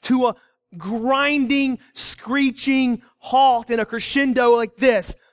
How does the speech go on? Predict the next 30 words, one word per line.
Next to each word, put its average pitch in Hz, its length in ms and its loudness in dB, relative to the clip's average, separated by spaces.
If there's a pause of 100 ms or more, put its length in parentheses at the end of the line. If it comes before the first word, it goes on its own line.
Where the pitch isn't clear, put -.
(240)
Vanity 233 680 -2 (220)
of 180 80 -8
vanities. 156 600 -10 (140)
All 175 240 -2
is 165 80 -8
vanity. 131 480 -20 (1700)
But 175 120 -8
vanity 240 460 -4
doesn't 214 240 -2
have 214 140 -6
to 202 80 -10
catapult 190 560 -10
us 170 100 -14
into 165 140 -14
fear. 123 460 -16 (580)
Vanity 151 720 -8 (280)
can 147 140 -18
catapult 156 680 -12
us - 260 -18 (240)
into 117 220 -18
joy. 120 580 -20 (180)
And 185 120 -14
I - 20 -12
think 320 240 -10
that's 233 340 -10
what 175 380 -8 (400)
Solomon 147 720 -12 (280)
wants 143 600 -12 (180)
for 123 260 -12
us 127 440 -12